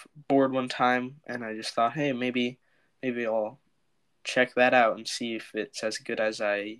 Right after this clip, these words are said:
used to think it was." And it is, and it is partially nostalgia because I just, I used to like it a ton. But also, I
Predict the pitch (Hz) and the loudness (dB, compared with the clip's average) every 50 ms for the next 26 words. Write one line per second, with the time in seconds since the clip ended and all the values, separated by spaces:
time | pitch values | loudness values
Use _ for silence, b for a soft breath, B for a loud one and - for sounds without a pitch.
0 | _ _ - 117 110 - - - - - 156 151 147 - - 113 110 104 98 98 | _ _ -14 -14 -12 -12 -12 -10 -2 0 0 0 0 0 -2 0 2 2 0 0
1 | 104 - - - - _ _ _ _ _ _ _ _ _ _ _ - 135 131 127 | -4 -8 -10 -12 -12 _ _ _ _ _ _ _ _ _ _ _ -2 -2 0 0
2 | 117 113 110 113 - - _ _ B B B B B B B B B B B B | 0 -2 -4 -6 -12 -16 _ _ B B B B B B B B B B B B
3 | B B B B 139 139 - 156 170 147 131 131 139 143 - - - 117 127 127 | B B B B 0 6 8 8 8 8 6 4 0 -2 -4 0 2 2 4 4
4 | 123 110 - - - - - 143 147 143 135 139 - - - - - - 185 190 | 4 2 -2 -4 -4 0 4 4 4 4 4 2 -2 -2 -4 -4 4 6 6 6
5 | 185 - - 160 147 135 127 123 117 117 - - - 113 113 117 110 - 131 110 | 6 6 0 0 0 0 -2 -4 -6 -8 -8 -6 -4 -4 -4 -4 -4 -2 -2 -2
6 | 110 110 113 117 - - 117 110 107 101 - - - - - - _ - - 113 | -2 -2 -4 -12 -14 -12 -12 -12 -10 -8 -8 -8 -8 -8 -10 -12 _ -6 -6 -4
7 | 110 107 110 110 - - - - _ _ _ _ _ _ _ _ _ - 120 117 | -6 -6 -10 -12 -12 -12 -12 -14 _ _ _ _ _ _ _ _ _ -8 -8 -6
8 | 113 110 - _ _ _ _ _ _ - 117 113 - - - - 110 104 107 104 | -6 -8 -12 _ _ _ _ _ _ -18 -14 -12 -12 -10 -6 -4 -4 -2 -4 -4
9 | - - _ _ _ _ _ _ - 120 110 107 107 - 110 104 98 - - - | -8 -12 _ _ _ _ _ _ -4 -2 -2 -2 -2 -4 -6 -6 -6 -6 -8 -8
10 | 110 - - - 123 113 107 107 104 123 _ _ _ - 120 120 - 139 123 117 | -8 -8 -8 -6 -6 -6 -6 -8 -12 -16 _ _ _ -10 -10 0 6 6 6 8
11 | - 127 143 139 143 - - 127 120 117 - _ b b b b b b b b | 10 10 8 8 8 6 4 4 4 2 0 _ b b b b b b b b
12 | b b b b 131 127 123 | b b b b 0 0 0